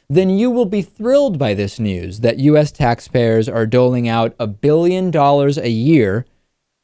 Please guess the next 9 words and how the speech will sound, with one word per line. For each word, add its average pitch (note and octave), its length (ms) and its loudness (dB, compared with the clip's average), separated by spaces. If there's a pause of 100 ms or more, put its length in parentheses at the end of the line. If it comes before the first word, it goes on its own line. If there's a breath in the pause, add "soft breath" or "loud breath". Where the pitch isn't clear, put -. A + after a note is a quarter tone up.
(100)
to C3+ 100 0
fund C3+ 360 0
private D#3 680 -2
Christian D3+ 600 -4
grade D3+ 460 2
school D#3 460 0
educations C3+ 960 -2
that - 260 -2
teach E3+ 320 -6